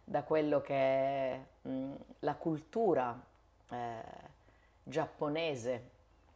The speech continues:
dell'alimentazione, del principio unico di Yin e Yang. Innanzitutto parto dal principio che noi siamo tutti interconnessi e quando la mia amatissima, mm, mamma si ammalò, le fu diagnosticato un, mm,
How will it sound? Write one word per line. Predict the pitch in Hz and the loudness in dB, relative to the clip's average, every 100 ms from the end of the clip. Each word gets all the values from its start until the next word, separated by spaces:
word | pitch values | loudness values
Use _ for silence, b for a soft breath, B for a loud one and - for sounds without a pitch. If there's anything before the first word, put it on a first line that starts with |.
| - _ - _ | -20 _ -20 _
dell'alimentazione, | 160 147 143 139 143 143 135 156 - - 127 120 123 | -8 -4 -2 -2 -2 -2 0 -2 -2 -2 0 0 -2
del | 131 | -4
principio | - 139 - - - 139 - | -4 -6 -6 -6 0 0 2
unico | 143 131 123 - 127 | 0 0 -2 2 2
di | 123 135 135 | 2 0 0
Yin | 131 127 | -2 -4
e | 120 | -4
Yang. | 120 113 110 113 120 - | -2 -2 -6 -8 -10 -8
Innanzitutto | - 170 170 - - - | -4 -2 -2 -2 0 2
parto | 165 160 165 | 4 4 2
dal | 151 | 0
principio | 143 151 135 175 165 | 2 -2 -2 -2 0
che | 147 | 0
noi | 151 | -2
siamo | 151 143 | -2 -4
tutti | 143 151 160 | -4 -4 -4
interconnessi | 147 143 139 139 135 131 - - 160 208 - - | -2 -4 -4 -2 -2 -2 -6 -8 -8 -8 -12 -10
e | 135 | -4
quando | - 151 147 | 0 2 4
la | 147 147 | 2 2
mia | 147 147 143 | 0 -2 -2
amatissima, | 143 143 143 151 151 170 165 - 160 143 139 139 | -2 -2 -2 -2 -2 -4 -6 -4 -2 -2 -2 -2
mm, | 139 139 139 139 127 | -4 -4 -4 -6 -6
mamma | 160 165 151 143 | 0 0 0 -4
si | 135 147 | -4 -4
ammalò, | 147 143 147 | -2 0 2
le | 139 | 0
fu | 135 | -2
diagnosticato | 143 143 139 135 147 - 143 143 | -2 -2 -2 -4 -6 -2 -2 0
un, | 135 135 135 | -2 -2 -4
mm, | 135 139 135 135 | -2 -4 -4 -6